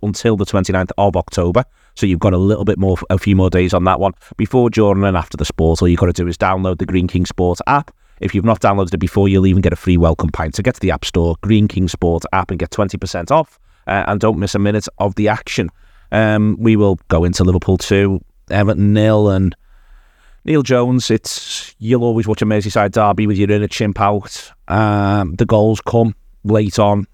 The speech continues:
but it's a strange combination of ultimately comfortable, but strangely nervy when you didn't need to be.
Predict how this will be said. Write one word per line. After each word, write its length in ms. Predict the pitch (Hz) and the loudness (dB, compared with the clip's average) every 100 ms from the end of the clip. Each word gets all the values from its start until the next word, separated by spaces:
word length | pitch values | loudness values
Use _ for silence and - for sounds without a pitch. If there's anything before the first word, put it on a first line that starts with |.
| _ - | _ -2
but 120 | 104 | 0
it's 120 | 95 | 0
a 40 | 107 | -4
strange 320 | 113 101 - | -2 -2 -2
combination 600 | 110 90 98 101 - 101 - | -4 -2 -2 -2 -2 -2 -2
of 300 | 95 82 - _ | -4 -4 -10 _
ultimately 640 | 98 95 101 87 95 87 - - | -2 2 2 2 2 0 -4 -2
comfortable, 640 | 101 95 - 87 95 92 - - - | 0 2 0 2 4 2 -2 -14 -6
but 220 | - 95 - - | 2 2 0 -8
strangely 680 | 95 - 92 95 90 95 92 | -8 -2 2 2 2 2 2
nervy 540 | 82 85 90 90 87 90 | 2 2 4 2 2 4
when 140 | 87 | 4
you 60 | 85 | 4
didn't 220 | 80 82 | 2 2
need 180 | 80 78 | 2 0
to 100 | 71 | 0
be. 200 | 69 | -2